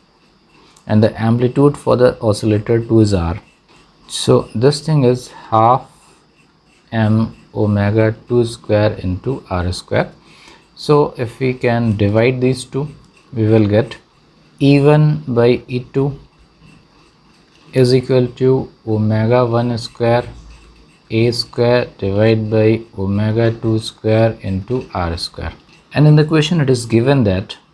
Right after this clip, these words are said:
A by R is equal to N. So what we will get? Uh, we'll get, uh, from the equation, uh, from this omega two by omega one is N square. So I will use that. I can write this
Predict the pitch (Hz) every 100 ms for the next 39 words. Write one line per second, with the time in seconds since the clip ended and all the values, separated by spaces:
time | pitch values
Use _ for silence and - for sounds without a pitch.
0 | _ _ _ - 143 147 120 120 120 -
1 | 117 117 120 120 - 110 104 107 - 113
2 | 110 110 - 107 95 - - 110 143 156
3 | - - _ _ _ _ _ _ _ -
4 | 131 127 127 117 113 123 135 131 127 131
5 | 131 - - _ _ _ _ _ - 104
6 | 104 104 113 110 113 113 117 107 104 -
7 | 120 120 117 113 - 123 117 123 113 113
8 | 104 117 117 120 117 - 113 113 113 123
9 | 120 127 123 120 113 110 107 113 117 117
10 | 117 113 - - 92 117 123 117 104 98
11 | 101 98 - 87 87 - - _ _ _
12 | _ - 123 - 110 120 117 117 123 113
13 | 104 - 101 101 117 110 107 117 117 120
14 | 113